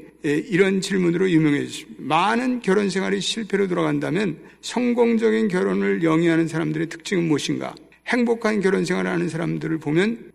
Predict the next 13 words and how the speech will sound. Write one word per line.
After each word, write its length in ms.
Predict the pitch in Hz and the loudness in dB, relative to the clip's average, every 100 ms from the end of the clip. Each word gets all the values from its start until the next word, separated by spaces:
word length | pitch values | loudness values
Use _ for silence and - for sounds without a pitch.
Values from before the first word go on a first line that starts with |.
| - | -2
즐거움, 560 | 190 202 190 139 127 - - - | 4 6 6 2 0 -10 -18 -10
친밀함, 540 | - 254 233 220 160 - - - - | -2 4 6 4 2 -6 -18 -20 -2
존경심, 840 | 175 190 196 190 156 - - 156 | 4 6 4 2 0 -2 -8 0
열정, 520 | 135 185 196 - 73 65 - _ | 4 4 4 -2 -4 -6 -18 _
미래에 420 | 156 202 214 208 | 2 4 6 6
대해서 300 | 202 180 - | 4 2 0
의견을 420 | 220 196 214 214 | -2 2 4 4
같이 300 | 202 185 - | 2 -2 -2
하고 360 | 175 170 196 247 - - - | -2 0 2 0 -4 -18 -8
헌신함. 680 | 196 196 190 - 156 131 - - - - | 0 2 2 2 0 -2 -12 -20 -20 -6
반대로 400 | 175 190 202 202 | 0 0 2 2
실패한 580 | - 277 269 233 226 208 | 0 -2 -2 -2 0 -2
가정은 500 | 165 170 208 233 | -2 0 0 -2